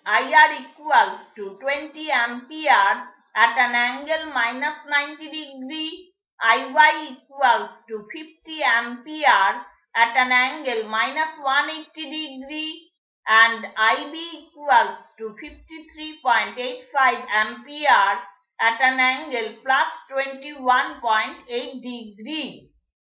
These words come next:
We know that expression for circuit current I equals to I M sine of omega t plus phi, where peak value of circuit current I M equals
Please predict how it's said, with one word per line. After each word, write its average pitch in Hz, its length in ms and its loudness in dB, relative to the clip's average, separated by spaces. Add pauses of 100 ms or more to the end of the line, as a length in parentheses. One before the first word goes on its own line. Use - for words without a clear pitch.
(220)
We 247 240 -6
know 269 280 0
that - 440 4 (120)
expression 302 1040 -4
for 220 280 2
circuit 254 680 -4
current 247 600 2 (400)
I 277 420 2
equals 262 800 0
to 220 160 -8
I 233 560 0
M 240 100 -14
sine 277 480 0
of 202 260 0 (240)
omega 285 440 2 (140)
t 311 300 -12
plus 226 240 2 (260)
phi, 269 480 4 (600)
where 220 320 8 (160)
peak 302 460 -12
value 247 320 2
of 294 280 4
circuit 233 640 -6 (100)
current 254 580 0 (380)
I 277 380 0
M 311 60 -12
equals 262 760 0